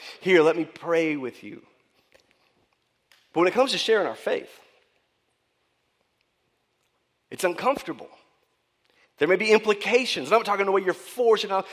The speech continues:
but when you're just genuinely invested in people and having conversation, when the outcome is a little bit unpredictable, when there's a little bit of vulnerability that's involved,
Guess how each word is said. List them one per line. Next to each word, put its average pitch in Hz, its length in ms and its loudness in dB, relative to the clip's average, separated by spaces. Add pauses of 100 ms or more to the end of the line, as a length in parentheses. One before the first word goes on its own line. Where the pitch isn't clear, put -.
(100)
but 190 140 0
when 269 180 0
you're 262 140 -2
just 208 320 -2 (200)
genuinely 240 760 -2
invested 190 680 -2
in 151 140 -8
people 165 500 -12 (1000)
and 120 100 -10
having 196 400 0
conversation, 156 800 -8 (1400)
when 170 160 2
the 156 180 -2
outcome 247 460 4
is 190 100 4
a 175 60 4
little 170 220 2
bit 233 120 2
unpredictable, 175 840 -2 (1400)
when 175 160 4
there's 185 200 4
a 180 60 4
little 175 300 10
bit 240 160 10
of 196 120 6
vulnerability 190 720 4
that's 156 220 -2
involved, 127 560 0